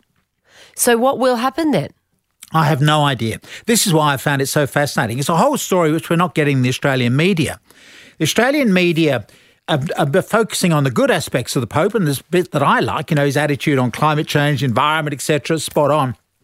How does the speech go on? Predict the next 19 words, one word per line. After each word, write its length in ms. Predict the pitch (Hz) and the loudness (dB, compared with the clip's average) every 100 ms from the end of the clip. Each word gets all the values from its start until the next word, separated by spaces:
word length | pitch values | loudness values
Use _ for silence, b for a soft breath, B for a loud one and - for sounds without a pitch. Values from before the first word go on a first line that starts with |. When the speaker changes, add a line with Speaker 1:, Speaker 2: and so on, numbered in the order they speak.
| _ - | _ -2
Speaker 2:
But 140 | 147 | 0
there 100 | 165 | 2
is 160 | 175 247 | 2 2
also 540 | 247 202 196 196 196 | 2 4 2 2 0
this 160 | 147 - | -2 -4
scandal 520 | - 160 160 120 107 | -2 0 2 0 -2
over 220 | 139 143 131 | 0 0 2
the 180 | 135 | 0
Vigano 680 | 110 123 120 135 135 131 127 | 0 -2 0 0 2 2 0
or 140 | 113 | 0
Vigano 480 | 104 139 139 120 117 b b b - | 0 0 0 0 -2 b b b -4
report, 560 | 131 - 185 101 - | -4 0 0 0 -2
which 160 | 165 165 | -4 0
is 140 | 165 | 0
not 160 | 214 277 | 2 2
in 80 | 302 | 2
the 80 | |
mainstream 640 | 226 196 196 - 175 147 139 | 2 4 2 0 0 0 2
media, 520 | 185 196 123 95 - | 2 2 -2 -4 -10